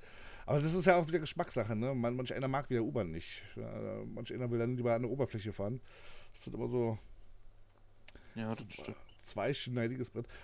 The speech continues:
Speaker 1: Aber ich kenn die Lok halt eigentlich von woanders her. Das ist doch eigentlich eine umgebaute, ähm, von irgendeinem anderen D L C, oder? Das kommt mir so bekannt vor hier. Von Fasus hatte doch auch mal,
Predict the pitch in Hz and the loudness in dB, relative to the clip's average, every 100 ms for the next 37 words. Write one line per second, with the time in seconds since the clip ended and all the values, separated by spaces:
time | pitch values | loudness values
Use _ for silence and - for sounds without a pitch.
0 | - - 143 - 165 165 170 127 147 151 | -4 2 2 2 2 4 2 2 0 2
1 | 147 - - 135 151 - 87 123 117 90 | 0 0 -4 -6 -6 -10 -4 0 0 0
2 | - 170 233 - - 85 - - - 123 | -4 -2 0 0 -2 -4 -4 -4 -4 -4
3 | - - - 139 170 131 - 170 214 147 | -6 -10 -8 -6 -4 -4 -2 0 0 -2
4 | - - - 139 196 226 214 214 - - | -8 -6 2 4 4 4 4 2 0 -10
5 | - - - - - - 135 135 135 135 | -14 -14 -14 -12 -12 0 4 6 4 4
6 | 131 123 - 120 165 - 110 127 139 240 | 0 -2 -4 -4 -4 -2 -4 -4 -2 0
7 | 190 101 92 - - 71 117 190 240 226 | 0 -2 -2 -2 -4 -4 -2 0 0 -4
8 | - - - - - - - - - - | -8 -20 -20 -20 -20 -20 -20 -20 -20 -20
9 | - - - - - - 180 180 139 - | -20 -20 -20 -16 -10 -6 -2 -2 0 0
10 | 190 233 - 113 113 113 - 123 127 - | -2 0 2 4 4 2 2 2 0 -4
11 | - - - - 185 202 190 180 160 165 | -18 -18 -8 0 2 4 4 4 4 2
12 | 185 170 | 2 2